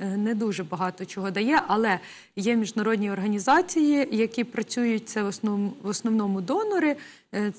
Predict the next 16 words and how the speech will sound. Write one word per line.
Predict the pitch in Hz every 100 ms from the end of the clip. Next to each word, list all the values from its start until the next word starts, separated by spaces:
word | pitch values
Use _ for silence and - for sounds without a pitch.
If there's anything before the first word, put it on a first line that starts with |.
| -
які | 196 220 233 240
працюють | - 208 - 302 311 -
в |
Україні, | 254 254 247 233 226
підтримують | 202 - 208 196 185
дітей. | 160 214 269 294 -
І | 208
от | 208 -
вони | 214 233
якраз | 208 202 208 196
тим | - 220 208
діткам, | 190 214 - 196
які | 185 202
мають | 196 190 180
такий | 180 -
статус, | 170 - 208 294 370 349